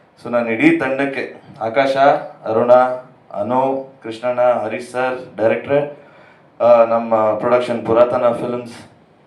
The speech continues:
and, ಆ, ಆ, ನಮ್ ಯಾರ್ಯಾರು, ನಮ್ಮ ಎಕ್ಸ್ಟ್ರಾ, ನಮ್ಮ, ಆ, ಪ್ರದೀಪ್ ಅವರು,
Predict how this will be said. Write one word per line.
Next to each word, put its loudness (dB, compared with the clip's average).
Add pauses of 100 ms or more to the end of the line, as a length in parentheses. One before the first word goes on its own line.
(800)
and, -8
ಆ, -4 (920)
ಆ, 2
ನಮ್ -6
ಯಾರ್ಯಾರು, 8
ನಮ್ಮ 0 (340)
ಎಕ್ಸ್ಟ್ರಾ, 0
ನಮ್ಮ, 2
ಆ, -2
ಪ್ರದೀಪ್ -4
ಅವರು, 0